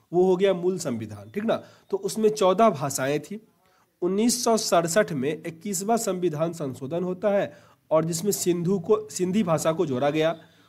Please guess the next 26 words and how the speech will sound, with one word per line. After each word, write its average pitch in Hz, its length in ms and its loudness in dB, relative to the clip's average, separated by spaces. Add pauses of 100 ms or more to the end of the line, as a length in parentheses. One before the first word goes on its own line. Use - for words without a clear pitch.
(180)
उन्नीस 202 320 2
सौ 226 100 6
बेरानवे 185 560 6
में 214 120 0
इकहत्तरवां 180 580 0
संविधान 180 460 0
संशोधन 165 500 -2
होता 185 260 0
है, 185 140 -8 (340)
जिसमें 208 320 2
कोंकणी, 185 580 0 (100)
मणिपुरी 165 680 2 (280)
और 175 120 6
नेपाली 190 460 6
को 190 140 4
जोड़ा 123 260 0
गया। 127 240 -6 (520)
दो 190 140 6
हज़ार 214 340 6
तीन 220 320 -2
में 220 420 4
बेरानवा 170 480 6
संविधान 190 480 2
संशोधन, 180 480 -4
जो 160 240 -8
कि 185 260 -4